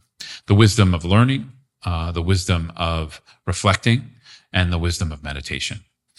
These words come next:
So this is kind of the how of the Buddhist path, or, or at least the Mahayana Buddhist path. This is, this is how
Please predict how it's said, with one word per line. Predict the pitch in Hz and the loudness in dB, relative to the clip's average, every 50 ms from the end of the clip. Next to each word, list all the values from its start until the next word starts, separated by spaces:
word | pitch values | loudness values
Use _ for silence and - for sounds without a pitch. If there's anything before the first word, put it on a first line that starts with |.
| - - - - - - - - - _ _ | -16 -16 -16 -16 -16 -18 -18 -20 -20 _ _
So | - - - 151 | -4 0 0 2
this | 175 185 - 214 | 2 2 0 0
is | 185 - | -2 0
kind | - 143 131 120 | 2 4 4 4
of | 107 90 | 4 4
the | 90 - - - - | 2 0 0 0 2
how | 117 98 98 87 80 73 69 - _ _ _ _ - | 2 4 4 2 0 -4 -8 -14 _ _ _ _ -6
of | 92 87 | -6 -4
the | 82 82 - | -4 -6 -6
Buddhist | 85 80 71 - - - | -6 -6 -6 -8 -8 -6
path, | - 85 73 69 67 - - - | -6 -6 -6 -6 -8 -10 -8 -4
or, | 101 92 | -4 -4
or | 85 - - 95 95 | -4 -4 -2 -2 -2
at | 82 | 0
least | 92 92 87 - - | 0 0 0 -2 -2
the | - 85 | -4 -2
Mahayana | 80 85 82 78 80 80 80 76 | -2 0 0 -2 -2 -2 -4 -6
Buddhist | 69 71 69 67 - - | -8 -12 -14 -14 -14 -12
path. | - - 71 69 69 - _ _ _ _ | -10 -8 -8 -8 -10 -12 _ _ _ _
This | 120 123 117 | -2 0 0
is, | 151 139 110 - - _ _ - - _ _ - | 0 -2 -2 -4 -8 _ _ -20 -20 _ _ -2
this | 120 110 120 | 0 2 2
is | 120 107 | 2 0
how | - - - - 123 117 117 120 | 0 -2 0 2 4 4 6 4